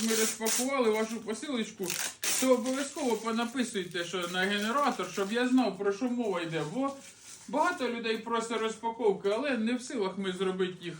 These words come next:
е, усі, да? Давай глянемо, що нам тут написали.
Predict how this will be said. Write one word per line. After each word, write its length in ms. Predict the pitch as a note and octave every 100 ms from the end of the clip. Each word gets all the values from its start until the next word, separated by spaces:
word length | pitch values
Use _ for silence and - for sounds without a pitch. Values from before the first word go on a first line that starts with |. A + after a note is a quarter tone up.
| F#3+
е, 260 | F3 E3+ - - - - - - - - - - _ -
усі, 540 | B3+ B3+ - A3+ D#3
да? 260 | E3 A3+ D4 - - _ _ _ _ - - _ _ _ _ _ _ _ _ - - - -
Давай 300 | C#3+ D#3+ D#3
глянемо, 320 | D3+ D#3 D#3
що 160 | D3+ E3
нам 140 | D#3+ E3
тут 140 | F3+ F#3
написали. 600 | G#3+ B3 B3+ C4+ B3+